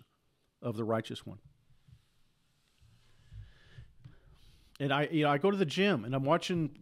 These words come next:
you know, they got T V ch-, channels up there. They got T V shows up there and, you know, with the sound off,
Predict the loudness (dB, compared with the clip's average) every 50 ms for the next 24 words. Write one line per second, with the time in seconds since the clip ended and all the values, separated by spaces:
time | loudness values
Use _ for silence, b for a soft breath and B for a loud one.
0 | -8 -4 -2 0 2 2 2 2 0 -2 -2 -2 -2 0 0 -2 -2 -4 -4 0
1 | 2 2 4 2 2 0 -2 -2 -2 -2 -2 0 0 -2 0 0 0 0 0 0
2 | 0 0 0 0 0 -2 -2 0 0 0 2 2 0 0 -2 -6 -6 -4 -2 0
3 | 0 0 -2 -2 -2 0 0 2 2 4 4 4 4 2 0 -2 -6